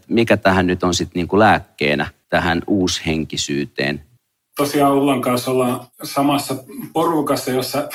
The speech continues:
Speaker 2: <laughs> just yritetään etsiä niitä lääkkeitä. Siis mä oon joskus muotoillut sen vähän tälleen raflaavasti näin, että Suomessa on ihan viimeisen kymmenen viidentoista vuoden aikana ollut valtava herätys, yksi Suomen historian kovimmista herätyksistä. Ja se on edelleen,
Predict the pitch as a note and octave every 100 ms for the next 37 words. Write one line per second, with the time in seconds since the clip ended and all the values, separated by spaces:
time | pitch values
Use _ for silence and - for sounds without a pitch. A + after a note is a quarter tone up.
0 | - D#3 B2 C#3+ C#3 C#3 C#3 C#3+ C#3 C#3+
1 | C#3+ D#3 - D3 B2+ A#2+ B2 A#2+ A#2+ A#2
2 | A#2 A2 A2 - _ _ _ - - B2+
3 | D3 D3+ E3 - C#3 D3 C#3+ C#3 B2+ B2+
4 | - B2+ B2+ C3+ C3 B2 B2 B2 C3+ -
5 | C3 A#2 A#2+ - A#2+ B2+ B2 A#2+ - C3+
6 | F3+ D#3 C#3+ C#3 C#3 D3 D#3+ C#3 D#3 E3
7 | C#3+ B2 B2 A#2 D#3+ D3 B2+ C3+ C#3 B2+
8 | A#2+ - A#2+ B2 B2 C3+ C3+ A#2 A#2+ A#2
9 | A#2 _ C3+ C3+ C3 F3+ D3 B2+ C3 B2
10 | C3+ A#2 - C#3+ C#3+ - D#3+ C#3+ C3 C#3+
11 | C#3 B2+ B2 D3 C#3+ B2 A#2+ B2 C3 B2+
12 | - - - - - - _ _ _ B2
13 | A#2+ C#3 D#3+ D#3 B2+ C3 B2+ A2+ A2